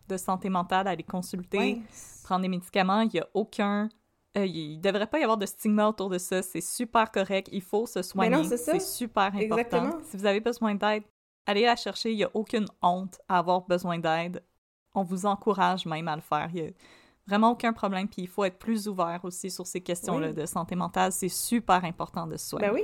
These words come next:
Speaker 2: c'est, il faut, c'est, c'est important. Puis il faut normaliser ça aussi, puis en parler, parce que, euh,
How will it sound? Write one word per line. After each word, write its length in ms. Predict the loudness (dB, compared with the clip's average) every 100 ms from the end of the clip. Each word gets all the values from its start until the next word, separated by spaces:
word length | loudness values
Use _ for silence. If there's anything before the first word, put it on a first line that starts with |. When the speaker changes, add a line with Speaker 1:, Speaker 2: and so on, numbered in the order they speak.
| -2
Speaker 2:
c'est, 200 | -6 -8
il 560 | -6 -8 -10 -12 -10 -6
faut, 220 | -4 -4
c'est, 160 | -6
c'est 180 | -10 -8
important. 360 | -8 -6 -8 -8
Puis 120 | -8
il 20 | 0
faut 160 | 2
normaliser 600 | 4 2 0 -2 -2 -4
ça 180 | -4 -6
aussi, 260 | -8 -10 -8
puis 180 | -6
en 80 | -6
parler, 460 | -4 -4 -4 -8 -8
parce 200 | -10 -6
que, 280 | -4 -4 -6 -10 -20 -20 -20 -20 -8
euh, 280 | -6 -4